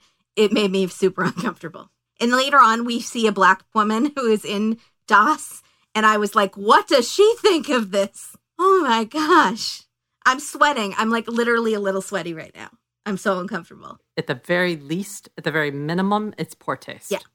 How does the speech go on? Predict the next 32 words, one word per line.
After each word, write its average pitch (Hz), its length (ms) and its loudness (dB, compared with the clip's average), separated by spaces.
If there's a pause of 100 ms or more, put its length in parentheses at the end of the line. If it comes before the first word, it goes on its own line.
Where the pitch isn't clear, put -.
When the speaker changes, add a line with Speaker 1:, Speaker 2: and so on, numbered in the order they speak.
(120)
Speaker 1:
exactly. 330 360 2
Speaker 2:
Minimum 127 380 0 (120)
poor - 160 -10
taste. 233 140 -6
Speaker 1:
Exactly. 180 560 -8 (260)
Speaker 2:
At 147 100 -8
the 160 80 2
worst, 175 640 -2
it's, - 420 -8 (600)
oof. - 260 -2
Speaker 1:
Something 180 360 -8
way 165 180 -2
worse. - 340 -10 (360)
So 277 500 0 (160)
Speaker 2:
Yeah. 151 240 -12 (320)
Speaker 1:
Allison 311 720 2
tells 240 380 0
her, 214 460 2 (260)
"I'm 214 240 2
gonna 233 160 -2
be 226 80 -4
your 233 160 0
master." 185 580 -4 (380)
Allison 220 400 0
is 233 140 -4
the 220 80 -2
master 190 480 2
of 175 160 -6
all 180 240 -2
of 165 80 -10
these 156 200 -14
girls. 156 460 -10